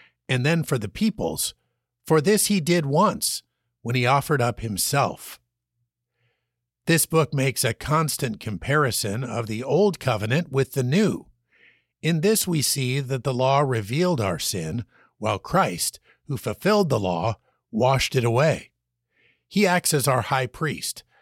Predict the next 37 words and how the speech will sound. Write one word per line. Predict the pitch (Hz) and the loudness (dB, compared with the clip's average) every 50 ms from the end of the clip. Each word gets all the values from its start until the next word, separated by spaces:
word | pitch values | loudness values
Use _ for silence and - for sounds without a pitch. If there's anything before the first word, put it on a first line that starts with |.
| _ _ _ _ _ _ | _ _ _ _ _ _
but | - 135 131 | -4 -2 0
is | 131 123 123 | 0 0 0
like | 131 135 143 139 135 - | 2 2 2 0 0 0
no | 135 135 139 123 | 0 2 2 2
human | 110 - - 175 220 220 196 160 123 98 | 0 0 0 2 4 4 4 4 2 -2
priest | - - 110 95 87 98 - - | -6 -6 -6 -4 -4 -4 -4 -2
in | 131 127 131 | -2 -4 -4
history. | 104 120 202 190 - - - 120 95 - - - - _ _ _ _ _ _ _ _ _ _ _ _ _ _ | 0 0 2 2 0 -2 -4 -6 -8 -8 -10 -12 -20 _ _ _ _ _ _ _ _ _ _ _ _ _ _
He | - - 220 214 | -4 -2 -2 0
came | - - 214 214 208 196 | 2 2 2 4 4 2
to | - 185 165 | 2 0 0
the | 160 156 147 | 2 2 2
altar | 135 143 147 135 - 147 143 131 | 4 4 2 2 2 2 2 2
free | - - - 165 165 160 165 160 | 0 -2 -2 0 0 0 0 -2
from | - - 135 123 110 | -4 -4 -4 -2 -2
sin, | - - - 160 151 113 87 76 73 - - _ _ _ _ _ _ _ _ - | -2 0 0 0 0 0 -2 -4 -8 -14 -18 _ _ _ _ _ _ _ _ -6
only | - 139 156 151 151 143 131 | -4 -2 -2 0 0 -2 -2
to | - - 127 | -2 -4 -4
freely | - - 143 156 165 156 147 131 | -4 -2 -2 0 0 0 0 0
accept | 113 107 - - - 139 143 143 - _ | -2 -2 -2 -2 0 0 0 0 -2 _
the | - 113 | -8 -6
mantle | 104 107 110 131 151 160 151 123 110 | -4 -2 -2 -2 -2 0 0 -2 -2
of | 101 98 | -2 0
every | 120 175 208 190 180 151 110 | 0 0 0 0 0 -4 -2
sin | - - 104 90 85 85 82 82 - _ _ _ _ _ _ _ - | -2 -4 -4 -4 -6 -6 -6 -8 -10 _ _ _ _ _ _ _ -4
and | 131 127 120 | -4 -2 -2
be | 123 120 | -2 -4
put | - - - 185 156 - | -4 -2 0 -2 0 0
to | - 101 | -2 -4
death, | 85 151 180 185 117 87 92 - - - _ _ _ _ _ _ - | 0 0 2 2 0 -2 -6 -10 -14 -20 _ _ _ _ _ _ -8
shedding | - - 156 165 185 202 202 180 | -2 2 2 2 4 2 2 2
his | 156 165 151 - | 2 2 2 2
own | 165 160 160 151 135 | 2 2 2 0 0
blood | 123 139 180 208 170 131 131 123 | 2 2 4 4 4 2 0 -2
to | - 156 156 | -2 0 0
make | 151 135 117 117 117 - | 2 2 0 0 -2 -4
atonement. | 127 120 - - - 185 196 196 180 147 110 87 82 - - - | -6 -8 -8 -4 0 2 2 2 2 2 0 -4 -6 -10 -16 -20